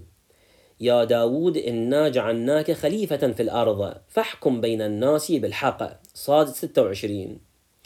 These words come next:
وقال تعالى: "إني جاعلك للناس إماما". قال: "ومن ذريتي". قال: "لا ينال عهدي الظالمين".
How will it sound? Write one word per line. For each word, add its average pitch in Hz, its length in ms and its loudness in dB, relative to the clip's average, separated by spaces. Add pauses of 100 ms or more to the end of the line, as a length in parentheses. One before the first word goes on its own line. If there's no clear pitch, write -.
(680)
وقال 123 440 2
تعالى: 120 480 2
"إني 156 320 4
جاعلك 113 580 0
للناس 120 680 0 (100)
إماما". 113 640 2 (160)
قال: 123 400 4
"ومن 165 320 4
ذريتي". 120 760 0 (960)
قال: 123 260 4
"لا 180 100 6
ينال 127 380 4
عهدي 110 420 -2
الظالمين". 107 760 0